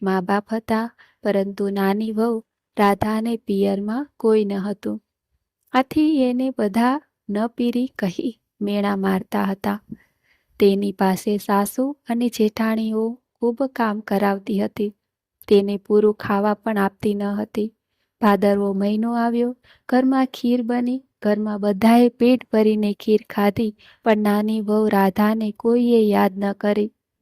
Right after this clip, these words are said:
એ દિવસોમાં એ ગર્ભવતી હતી, આથી તેણે ખીર ખાવાનું મન થયું. સાસુએ તેને તપેલીમાં જે હોય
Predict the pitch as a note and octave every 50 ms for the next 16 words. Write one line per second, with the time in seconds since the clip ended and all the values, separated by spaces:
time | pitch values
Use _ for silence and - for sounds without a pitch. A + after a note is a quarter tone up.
0 | _ _ _ _ _ - A3+ G#3 G3+ F#3 G3+ G3+ G#3 G3+ - - B3 A3+ A3+ A3
1 | A3 G#3+ G#3+ G#3+ G#3 - - G3 G3 G3 - G#3+ A3 A3 G#3 G#3 - G#3 G3+ F#3+
2 | G#3 G#3 _ - G#3+ G#3 A3+ _ _ _ _ _ _ - - - - B3+ B3+ -
3 | - C#4+ C4+ - C4+ C4 C4 C4 C4+ C4 C4+ - - B3 B3+ - - - B3 A#3
4 | A#3 A#3 A#3 A#3 A#3+ A#3 A3 G#3 G#3 G#3 G#3+ G#3+ - - G#3+ G3+ G3+ G#3 G#3+ -
5 | _ _ _ _ - - G#3 G3+ G3+ - - A3 G#3 G3+ G3+ G3+ _ - G#3 G3+
6 | G3+ G#3 G3+ - - G#3+ G3 - A3 G#3+ G#3 G#3 G#3 G#3 G#3 G#3 G3+ G3 - -
7 | A#3 B3 B3+ A#3 G#3 A3 A#3 B3 B3